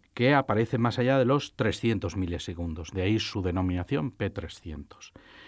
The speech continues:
después de producirse un estímulo asociativo, un evento cognitivo. Lo importante de estas reacciones es que nosotros no lo podemos manipular.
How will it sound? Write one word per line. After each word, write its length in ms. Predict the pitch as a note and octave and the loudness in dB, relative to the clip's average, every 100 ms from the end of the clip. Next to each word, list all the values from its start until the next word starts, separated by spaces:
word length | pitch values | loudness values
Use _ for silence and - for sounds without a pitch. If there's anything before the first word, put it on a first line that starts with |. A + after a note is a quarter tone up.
| - | -14
después 400 | - G#2+ - C3+ | -2 -2 0 2
de 80 | C#3 | 2
producirse 680 | D3 C#3+ C3+ D3 - D#3+ D#3+ - | 4 2 4 0 2 2 2 -2
un 160 | B2 | 0
estímulo 600 | B2+ - C#3+ C#3 B2 A2+ - | 0 0 -2 2 4 2 0
asociativo, 560 | G#2+ B2 A#2+ A2+ D3+ | -2 -2 0 2 2
un 100 | C#3 | 4
evento 420 | A2 F#2+ F#2 E2+ - | 4 4 2 -2 -4
cognitivo. 680 | F2 F2+ D#2 - D#2 D#2 _ _ _ _ - | -6 -4 -6 -6 -12 -14 _ _ _ _ -12
Lo 120 | - A2 | 0 2
importante 460 | G#2+ A2 C#3 C#3 | 2 2 2 2
de 80 | A2 | -2
estas 240 | G2 B2 | -2 0
reacciones 800 | B2 B2 A#2+ - D3 D3+ F3 - - | 4 2 2 2 4 4 -2 -6 -10
es 140 | G#2+ - | -8 -4
que 100 | A#2+ | -2
nosotros 480 | G2 - - B2+ | -2 -2 -2 -2
no 140 | A#2 A#2+ | 0 2
lo 120 | G#2 | 2
podemos 360 | G2+ F2 E2+ D#2 | 0 -4 -6 -8
manipular. 540 | E2 D#2+ E2+ D#2+ D2+ | -10 -10 -12 -12 -14